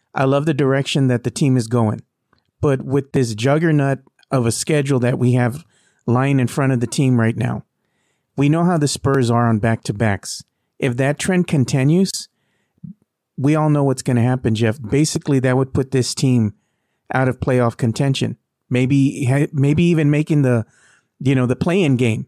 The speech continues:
you know, a possibility. It's, it's gonna be tough. I'm gonna be honest with you. It's gonna be tough, and I think the team knows it's going to be tough. But that, that's not necessarily a bad thing, Jeff, because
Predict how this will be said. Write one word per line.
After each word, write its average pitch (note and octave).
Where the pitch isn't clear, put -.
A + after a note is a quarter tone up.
you B2
know, A#2+
a -
possibility. B2
It's, F#3+
it's F#3
gonna B3
be G#3
tough. A3+
I'm D3
gonna F3+
be E3+
honest F#3+
with C3+
you. C3+
It's C#3+
gonna F#3+
be A3
tough, E3+
and C#3+
I D3+
think F3+
the F3
team F#3+
knows D#3
it's C#3
going D3
to C3+
be B2+
tough. -
But E3+
that, G#3
that's G#3+
not A#3+
necessarily F3+
a C3
bad C3
thing, A#2
Jeff, B2
because C3+